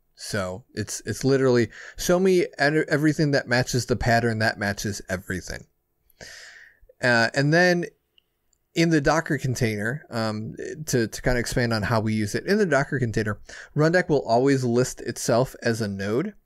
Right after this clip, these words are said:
and the executable directory is the home directory of the user that runs the Rundeck service. In Docker's case,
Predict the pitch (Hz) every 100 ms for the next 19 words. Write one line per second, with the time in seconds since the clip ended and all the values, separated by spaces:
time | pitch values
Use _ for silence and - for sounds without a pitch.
0 | - - - - 139 - 156 214 - 180
1 | 151 139 127 131 127 135 117 113 - -
2 | 123 107 - 117 92 180 202 143 113 -
3 | 113 107 110 113 110 110 107 113 117 120
4 | 120 123 120 113 113 113 107 104 - 196
5 | 120 107 - _ - - - _ 131 123
6 | 135 139 131 - - 120 113 -